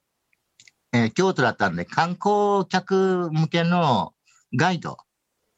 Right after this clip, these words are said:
のボランティアをやってましたね。で、ずーっと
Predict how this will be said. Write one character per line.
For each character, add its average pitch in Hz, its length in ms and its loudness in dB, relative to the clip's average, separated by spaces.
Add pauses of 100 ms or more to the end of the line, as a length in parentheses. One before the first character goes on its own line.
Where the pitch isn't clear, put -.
(340)
の 123 160 2
ボ 117 100 2
ラ 170 120 4
ン 190 80 -2
テ 156 100 -2
ィ 110 40 2
ア 95 40 0
を 90 60 0
や 87 100 -2
っ 87 60 -4
て - 100 -20
ま 90 120 -2
し - 60 -18
た 87 100 -6
ね。 98 220 -2 (920)
で、 117 180 -2
ず 104 120 -4
ー 147 260 2
っ 139 100 -16
と 139 340 2